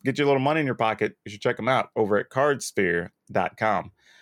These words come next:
Also, if you wanna support the show, you can go over to patreon dot com slash color of magic. For just a couple bucks, you can help us keep the lights on. Honestly,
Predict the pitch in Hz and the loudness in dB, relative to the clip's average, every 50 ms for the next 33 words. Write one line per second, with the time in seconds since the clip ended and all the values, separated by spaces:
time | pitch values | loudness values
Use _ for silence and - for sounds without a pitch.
0 | _ _ _ _ _ _ _ _ _ _ _ - 165 208 214 233 214 180 190 202 | _ _ _ _ _ _ _ _ _ _ _ 0 0 2 2 2 2 2 2 2
1 | 202 185 - 170 196 202 202 208 160 139 - 170 190 202 170 123 98 101 123 135 | 2 0 0 0 2 2 2 0 -2 0 0 2 4 4 2 2 0 -2 -2 -2
2 | 139 139 147 151 135 143 131 - 143 - - 135 143 143 - 147 143 139 131 139 | 2 2 2 4 2 2 0 -2 -4 -2 -2 -2 -2 0 0 0 2 2 2 2
3 | 143 143 139 - 143 139 147 143 - - 139 143 139 131 - - - 127 135 151 | 2 2 2 0 0 2 2 2 0 0 0 0 0 -2 -6 -6 -2 2 2 4
4 | 151 147 - - - 127 135 131 117 110 104 98 104 120 135 127 110 90 76 - | 4 2 0 0 0 0 0 0 -2 -2 0 0 2 2 0 0 -2 -4 -6 -8
5 | - _ _ _ _ _ _ _ _ - 107 131 131 - - 175 160 160 151 139 | -14 _ _ _ _ _ _ _ _ -2 -2 -2 -2 0 0 0 0 0 2 2
6 | 196 220 220 226 - - - - - _ _ _ _ _ _ _ _ _ _ - | 2 2 2 0 -2 -6 -8 -10 -12 _ _ _ _ _ _ _ _ _ _ -8
7 | 135 135 - 151 156 160 160 - 170 160 - - 170 165 - - 147 156 160 160 | -6 -2 0 2 2 2 2 2 0 -2 0 -2 -4 -4 -2 0 2 2 2 2
8 | - 160 160 165 160 151 160 190 240 254 247 - 240 240 240 233 208 | 2 2 2 2 2 2 2 0 2 2 2 2 2 2 2 0 -2